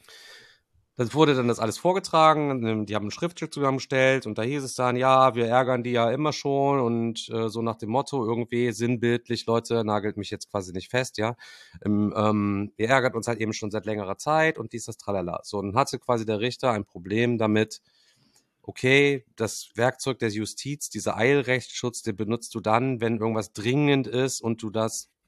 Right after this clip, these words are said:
dringend, der Baum brennt, der hat, der hat gesagt halt eben, das nutzt man, wenn der Baum brennt, ja, also wenn dieses Werkzeug, das muss jetzt sofort irgendwie durchgesetzt werden, weil halt, äh, aus irgendeinem Grund ist es halt eben so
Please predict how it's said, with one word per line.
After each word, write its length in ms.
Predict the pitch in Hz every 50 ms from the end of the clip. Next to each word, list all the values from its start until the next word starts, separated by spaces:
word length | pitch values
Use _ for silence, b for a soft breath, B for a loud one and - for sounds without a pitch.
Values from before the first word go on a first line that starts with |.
| _ _
dringend, 480 | - 110 127 139 151 147 139 135 120
der 100 | - 113
Baum 340 | - 120 120 135 147 143 123
brennt, 480 | 95 - 113 117 123 131 131 - - -
der 160 | 117 117 117
hat, 100 | 123 -
der 300 | 127 123 117 - - 117
hat 200 | 117 - - -
gesagt 320 | - 113 101 117 123 123
halt 120 | - 120 110
eben, 140 | 120 117 113 B B B B B B
das 120 | - 104 -
nutzt 300 | 127 127 147 - - -
man, 160 | 131 123 117
wenn 160 | 117 120 120
der 120 | 113 120 110
Baum 500 | 98 120 120 127 131 131 131 127 120 104
brennt, 520 | 107 98 104 104 101 98 95 90 - -
ja, 360 | - 104 107 113 120 117 117 _
also 440 | - 107 98 95 104 101 95 90 - -
wenn 460 | 117 113 117 113 110 107 95 - - _ _ _ _ _ _ 120
dieses 280 | 110 101 110 104 -
Werkzeug, 460 | 101 117 113 - - - - 98 90 -
das 160 | 110 101 -
muss 200 | 117 135 143 -
jetzt 120 | 135 113
sofort 380 | - 127 - - 143 143 151 - -
irgendwie 280 | 135 147 147 143 135 127
durchgesetzt 540 | 107 135 151 143 - 139 117 131 127 - 131
werden, 180 | 135 127 123
weil 200 | 123 127 127 123
halt, 220 | 123 123 120 - -
äh, 220 | - - 113 117 - -
aus 180 | - 131 123 -
irgendeinem 460 | - 170 175 160 156 151 147 147 147 120
Grund 220 | - 151 151 135
ist 100 | 127 120
es 140 | 147 131 135
halt 120 | 135 131
eben 140 | 123 131 127
so 260 | 110 127 143 143 139